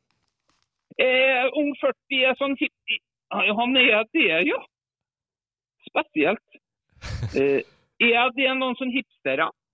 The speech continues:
Speaker 2: Ung førti?
Speaker 1: Ja.
Speaker 2: Nei, for å være ærlig så, så, så har jeg faktisk ikke så godt innblikk i,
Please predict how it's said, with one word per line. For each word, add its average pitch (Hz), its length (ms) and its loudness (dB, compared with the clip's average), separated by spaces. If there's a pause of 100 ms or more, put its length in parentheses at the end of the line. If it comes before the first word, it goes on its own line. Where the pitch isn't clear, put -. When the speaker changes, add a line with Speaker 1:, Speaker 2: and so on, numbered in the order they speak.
(920)
Speaker 2:
Ung 127 240 0
førti? 113 420 2 (400)
Speaker 1:
Ja. - 220 2 (360)
Speaker 2:
Nei, - 260 -8
for 156 160 -4
å 170 40 4
være 180 140 6
ærlig 214 160 2
så, 220 140 0 (160)
så, 202 140 0 (260)
så 180 140 -2
har 208 300 0
jeg 147 100 0
faktisk 170 300 -6
ikke 160 100 -8
så 160 80 -6
godt 160 140 0
innblikk 143 400 0
i, 127 120 4